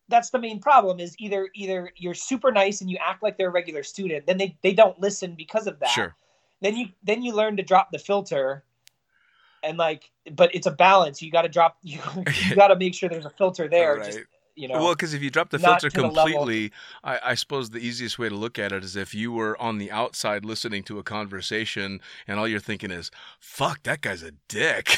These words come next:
Speaker 2: <laughs> then
Speaker 1: Yes.
Speaker 2: and that's exactly how it would seem from the outside. But of course, to a couple, it's not that way. It's just you trying to get your point across.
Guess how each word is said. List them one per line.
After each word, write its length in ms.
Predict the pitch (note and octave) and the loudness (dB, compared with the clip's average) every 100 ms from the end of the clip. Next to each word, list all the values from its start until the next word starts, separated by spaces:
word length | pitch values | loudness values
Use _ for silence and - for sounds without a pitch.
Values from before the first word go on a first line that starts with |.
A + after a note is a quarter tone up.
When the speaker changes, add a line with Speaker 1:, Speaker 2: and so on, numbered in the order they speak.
| - - | 0 0
Speaker 2:
<laughs> 440 | A2+ - - - | 0 -2 -12 -2
then 340 | B2+ B2 A#2+ | 2 2 4
Speaker 1:
Yes. 380 | A#2+ - - - | 4 2 -2 -2
Speaker 2:
and 160 | D3+ D3+ | 2 4
that's 160 | E3 D#3+ | 2 0
exactly 440 | A#2+ C#3+ D3+ D3 | 0 2 2 -2
how 380 | C#3+ C#3+ C3+ B2 | 2 2 0 -4
it 200 | - C#3+ | -10 -8
would 180 | C3+ A#2 | -4 -2
seem 380 | - - D3 D#3 | -2 -2 -4 -8
from 180 | C#3+ A#2+ | -8 -6
the 140 | A2 A2+ | -6 -4
outside. 540 | G#2+ G#2 - G#3 D3 | -6 -4 -2 0 0
But 120 | C3+ | -2
of 80 | C3+ | -6
course, 200 | - C#3 | -6 -6
to 120 | - | -4
a 60 | A2+ | -6
couple, 320 | - C3+ C3 | -4 -6 -4
it's 180 | G#2+ - | -6 -8
not 240 | G#3 A3+ - | -6 -6 -4
that 200 | F#2+ G2+ | -6 -6
way. 180 | G#2 C3+ | -10 -10
It's 200 | C#3+ - | -12 -10
just 300 | B2 - - | -8 -6 -6
you 120 | A2+ | -8
trying 280 | - C3 G#2 | -6 -6 -6
to 120 | - | -8
get 100 | - | -8
your 120 | A#2 | -14
point 320 | - - E3 | -10 -8 -6
across. 600 | G2 - A2 - - - | -8 -10 -10 -10 -8 -8